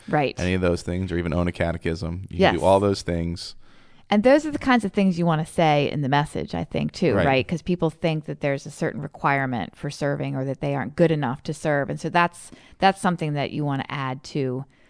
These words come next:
Speaker 1: your push or, or
Speaker 2: Right.
Speaker 1: your homily when you're doing it that weekend.
Speaker 2: So I said make it accessible in time and talent. Accessible, I don't have to give a
Speaker 1: Mm.
Speaker 2: ton of my time. Talent, I don't have to have a ton of talent.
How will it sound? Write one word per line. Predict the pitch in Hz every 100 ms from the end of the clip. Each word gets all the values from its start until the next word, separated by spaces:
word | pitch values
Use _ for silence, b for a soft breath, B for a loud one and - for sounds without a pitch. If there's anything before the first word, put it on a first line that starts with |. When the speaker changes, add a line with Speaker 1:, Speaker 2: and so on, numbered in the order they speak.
| _ -
Speaker 1:
your | 143 135
push | - 147 117 -
or, | 110 117
or | 160
Speaker 2:
Right. | 156
Speaker 1:
your | 139 139 -
homily | 151 143 143 120
when | 151 147
you're | 135
doing | 143 139
it | -
that | - -
weekend. | 147 143 127 156 -
Speaker 2:
So | - 120
I | 113
said | 113
make | 95 98
it | 95
accessible | - 98 95 85
in | 85
time | - 107 104 101
and | 85 87
talent. | - 78 - - _ _
Accessible, | - 104 101 101
I | 85
don't | 90
have | 87
to |
give | 170 160
a |
Speaker 1:
Mm. |
Speaker 2:
ton | 143 104
of |
my | 98
time. | 92 92 87 87 85 b b -
Talent, | - 104 87 85 -
I |
don't | 85 82
have |
to | -
have | 78
a |
ton | - - 85
of |
talent. | - 82 78 78